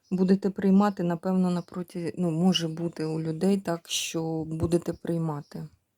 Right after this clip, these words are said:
От довгий час або навіть все життя. Але це допоможе вам радіти, е, жити, радіти життю.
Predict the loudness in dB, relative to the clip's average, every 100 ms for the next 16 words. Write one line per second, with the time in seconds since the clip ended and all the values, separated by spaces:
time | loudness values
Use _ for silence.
0 | _ _ _ _ _ _ _ _ _ _
1 | _ _ -14 -14 _ -6 2 2 2 -2
2 | 0 0 0 -2 -6 -4 -2 -2 -4 -8
3 | -12 -10 -10 -10 -10 -12 -16 -10 -8 -8
4 | -12 _ _ _ _ _ _ _ _ _
5 | _ _ -20 -20 -10 -6 -2 -2 -2 -2
6 | -2 0 0 4 4 2 0 0 0 -2
7 | -2 -6 -6 -8 -10 -10 -10 -6 -4 -2
8 | 0 0 0 -4 -4 -4 -8 -8 -8 -10
9 | -12 _ -2 0 2